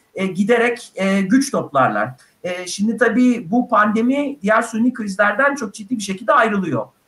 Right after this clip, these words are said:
E, ayrılma nedeni de şu, bu gerçekten bir kriz, küresel bir kriz.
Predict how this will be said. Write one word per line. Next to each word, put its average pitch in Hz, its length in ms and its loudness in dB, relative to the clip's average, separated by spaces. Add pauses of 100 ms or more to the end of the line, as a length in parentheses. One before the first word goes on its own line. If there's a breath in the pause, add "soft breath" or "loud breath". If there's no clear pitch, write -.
(240)
E, 190 260 6
ayrılma 208 460 6
nedeni 233 320 4
de 233 60 0
şu, 349 340 -2
bu 220 120 -2
gerçekten 202 600 0
bir 170 160 -8
kriz, 190 360 -10
küresel 202 460 2
bir 190 140 -4
kriz. - 400 -14